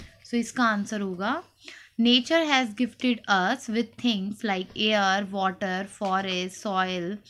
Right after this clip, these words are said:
and wildlife which are known as natural resources। जितने भी हमारे, अ, रिन्यूएबल and, अ, नॉन रिन्यूएबल रिसोर्सेज हैं,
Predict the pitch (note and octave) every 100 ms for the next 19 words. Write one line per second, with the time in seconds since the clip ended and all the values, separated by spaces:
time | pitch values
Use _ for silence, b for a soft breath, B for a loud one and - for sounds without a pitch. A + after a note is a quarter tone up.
0 | B B A3+ B3 G#3+ F#3 F3 F3+ F3+ A#3
1 | C#4+ A3 A3 A3+ G#3+ G#3+ F#3+ F#3+ G3+ F#3+
2 | C4+ D4 - B B G#3 G3+ G3 - C4
3 | B3 A#3+ A3+ F#3+ D#3 - C#3+ - B B
4 | B G#3 A#3+ B3 C#4 D4+ C#4+ B3+ A#3+ B3
5 | C#4+ B B B A3 A3+ B3 B3 B3+ A#3+
6 | G#3+ A#3 B3+ B3 A#3 A#3+ A#3 G#3+ G#3+ G#3+
7 | A3+ A#3+ B3+ B3+ A#3 A3+ G#3 A3 A3 A3
8 | G#3 F3+ F3+ F#3+ F3+ F3+ F#3 G3+